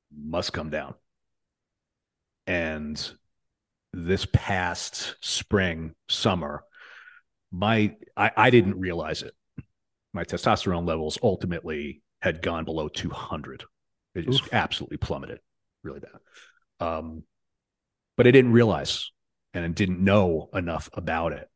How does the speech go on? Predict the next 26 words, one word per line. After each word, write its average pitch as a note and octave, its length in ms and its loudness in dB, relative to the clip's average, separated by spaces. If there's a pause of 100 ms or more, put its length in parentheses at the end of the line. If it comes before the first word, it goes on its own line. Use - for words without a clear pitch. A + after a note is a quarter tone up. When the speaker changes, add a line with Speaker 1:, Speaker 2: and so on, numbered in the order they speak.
(280)
Speaker 1:
Um, D2 500 -14 (580)
and D#2 540 -10 (100)
I E2 120 -6 (720)
fell G#2 160 4
into D#2+ 440 -4 (180)
horrendous F#2 640 0
depression, D2+ 640 -6 (1200)
thoughts F#2 300 2
of, E2+ 340 -8 (120)
of F#2 140 -2
suicide, D#2 880 -2
you G2+ 120 -6
know, D2 140 -14
a-, A2+ 120 -2 (100)
all B2 280 8
of A#2+ 80 2
Speaker 2:
Jesus. A2 260 2
Speaker 1:
these - 100 -18
things, F2 720 -2 (260)
you G#2+ 80 -2
know, - 100 -4
inexplicable, G#2 1040 -2 (760)
uh, - 40 -6 (160)
malaise, F#2 920 2
just, - 200 -10
just - 360 -12